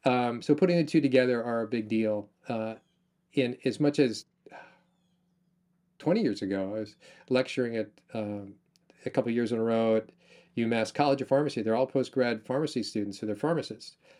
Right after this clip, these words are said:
And, um, methylation and the need for, uh, folic acid and B twelve, methyl-, and all these little things were just coming about.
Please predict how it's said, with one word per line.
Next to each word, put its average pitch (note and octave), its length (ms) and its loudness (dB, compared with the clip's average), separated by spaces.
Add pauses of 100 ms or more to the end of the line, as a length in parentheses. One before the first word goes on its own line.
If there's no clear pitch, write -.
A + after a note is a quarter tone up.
(340)
And, A#2+ 760 0
um, G#2+ 320 -4 (480)
methylation B2 1080 0
and G2 180 -12 (100)
the A#2 100 -8
need B2 300 2
for, A2+ 120 -16 (180)
uh, A2+ 220 2
folic A#2+ 340 -2
acid B2+ 420 0
and G2+ 160 -6
B G#2 120 -4
twelve, B2 640 0
methyl-, G#2 320 -10
and D3 80 -4
all C3+ 120 4
these B2+ 140 2
little C3 140 2
things C3 280 -2
were A2 80 -4
just A2+ 240 -4
coming C3 200 -2
about. A#2+ 360 0